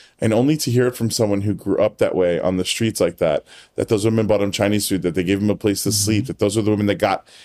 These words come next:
Speaker 1: him through, he said.
Speaker 2: Yeah.
Speaker 1: And until they have all of their provisions,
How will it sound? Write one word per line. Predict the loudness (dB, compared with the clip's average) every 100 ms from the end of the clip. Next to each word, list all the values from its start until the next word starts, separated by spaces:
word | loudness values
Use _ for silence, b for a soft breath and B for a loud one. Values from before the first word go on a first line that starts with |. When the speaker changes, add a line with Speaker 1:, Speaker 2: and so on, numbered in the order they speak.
| B
Speaker 1:
him | 0 0
through, | 0 -4 -4 0 2 2 0
he | -2 -2
said. | -2 -2 -2 -6 _ _ _ _ -10
Speaker 2:
Yeah. | -8 -8 -12 _ _ -2
Speaker 1:
And | 0 2
until | 0 0 2 0
they | 2 2 2 2
have | 2 2
all | 2
of | 2
their | 0
provisions, | 0 0 0 0 -2 -2 -4